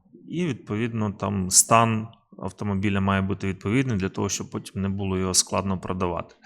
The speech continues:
Взагалом торгували тринадцять автомобілів за цей час. В основному це були Model Y, Model три було, Model, е, S. До речі, одна дуже цікава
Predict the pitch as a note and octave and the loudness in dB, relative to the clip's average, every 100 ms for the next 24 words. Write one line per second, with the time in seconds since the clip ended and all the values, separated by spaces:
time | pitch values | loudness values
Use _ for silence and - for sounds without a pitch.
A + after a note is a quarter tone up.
0 | - - - - - - G2+ A2 B2+ D3+ | -16 -14 -14 -16 -8 0 4 6 6 8
1 | A3+ A3+ - A2+ A#2+ B2 A2+ G2 F#2+ G2 | 8 6 2 0 0 2 6 6 4 0
2 | A2 G#2 F#2+ G2 G#2 - G2+ F#2+ F#2 F#2+ | 0 2 2 0 -6 -4 -2 0 0 0
3 | G2 G#2+ - A#2 A2+ C3+ B2+ - G#2+ - | -2 -2 -2 -2 -2 0 2 2 0 0
4 | C3+ E3 A#2 - A2 G#2+ G2+ G2 G2+ G#2 | 2 2 2 0 -2 -2 0 2 2 2
5 | G2+ F#2 G#2+ D3 F3+ F3+ - G2+ A2+ A2 | 2 0 2 2 2 -2 -2 0 0 0
6 | G#2+ G#2 G2+ F#2+ - - G#2 A2+ C#3+ E3+ | 2 4 4 0 0 2 4 4 2 -2
7 | G3 B2 A#2+ B2+ C#3 C#3+ B2+ - - A2 | -6 -6 -4 -2 0 0 -2 -4 -8 -6
8 | A2 A#2 B2+ A#2 A2+ G#2+ G2+ F#2+ F#2+ F#2 | -2 2 2 4 4 6 4 2 -2 -4
9 | F#2 F#2 F2+ - G#2+ G2+ A2 D#3+ - - | -4 -6 -8 -4 0 2 2 2 0 -2
10 | _ - G2+ A2+ - G#2 A2+ G#2 A2+ G#2 | _ -8 -2 0 0 0 2 2 2 0
11 | - - G2 G2 | -2 -2 0 0